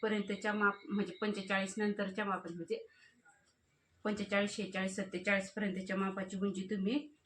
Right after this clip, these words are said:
साडेचौदा ते पंधरा इंचपर्यंत तुम्ही घेऊ शकता. तर बघा, तुम्ही लक्षात ठेवा, आता मी तुम्हाला परत एकदा सांगते,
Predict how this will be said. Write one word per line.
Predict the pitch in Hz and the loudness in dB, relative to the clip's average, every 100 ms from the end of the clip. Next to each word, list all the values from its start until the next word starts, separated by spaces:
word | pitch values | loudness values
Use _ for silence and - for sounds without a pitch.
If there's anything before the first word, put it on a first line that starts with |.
| _ | _
साडेचौदा | - 202 196 190 - 214 202 202 196 | 0 2 2 -2 -4 2 2 4 0
ते | 190 220 294 - _ _ _ - | 4 4 2 -2 _ _ _ 2
पंधरा | 220 202 190 | 2 4 2
इंचपर्यंत | 185 185 185 - 180 175 175 - | 0 0 -4 -6 -6 -6 -8 -6
तुम्ही | 180 202 294 - - _ 175 | -4 -2 -2 -6 -20 _ -4
घेऊ | 196 185 180 | -2 -2 -2
शकता. | 170 165 170 - 196 | -4 -4 -6 -4 -4
तर | 190 | 4
बघा, | 233 208 | 4 4
तुम्ही | 196 220 202 196 | 2 2 2 2
लक्षात | 208 247 | 2 0
ठेवा, | 240 214 175 | 0 0 2
आता | 170 - 202 247 - _ _ _ - | 0 0 -2 -2 -12 _ _ _ -2
मी | 202 202 | -2 0
तुम्हाला | 214 190 185 | 0 2 0
परत | 214 233 - | 2 2 2
एकदा | 220 196 214 | 0 2 0
सांगते, | 214 190 196 | 0 -2 -2